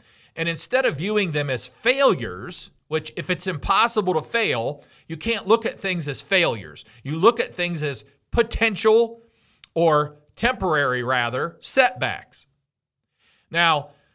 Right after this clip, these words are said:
you see them as steps on your journey to success, because success is a journey. It's not an overnight thing. It doesn't happen quickly.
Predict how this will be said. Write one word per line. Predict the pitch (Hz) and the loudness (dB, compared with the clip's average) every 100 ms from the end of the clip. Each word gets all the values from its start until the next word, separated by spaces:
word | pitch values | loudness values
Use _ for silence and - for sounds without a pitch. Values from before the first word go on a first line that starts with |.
| _ _ - | _ _ -8
you | 165 | -6
see | - 285 285 | -4 -6 0
them | 226 185 | 2 2
as | 147 | -4
steps | - - 190 - - - - _ - | -2 0 0 0 -8 -14 -16 _ -6
on | 165 | -4
your | 156 | -2
journey | 139 107 196 202 175 | -2 2 2 2 -2
to | - 147 | -4 -6
success, | - 110 - 175 - | -6 -4 0 0 -2
because | - 151 170 | -10 -6 -4
success | - 190 - 254 175 | -4 -4 -2 -2 0
is | 170 127 | -2 -4
a | 120 | -4
journey. | 113 143 107 82 | 0 0 0 -8
It's | - - | -10 -2
not | 240 240 | 0 0
an | 185 | 0
overnight | 175 185 151 143 151 165 147 | 4 4 2 -2 -4 -4 -6
thing. | 165 165 170 165 165 | -4 -4 -4 -8 -10
It | 123 117 | -12 -2
doesn't | 175 165 175 | -2 -2 -6
happen | 101 120 147 151 160 147 | -4 -2 0 -2 -4 -8
quickly. | 120 - 160 160 151 156 151 151 | -8 -4 -4 -4 -8 -6 -4 -6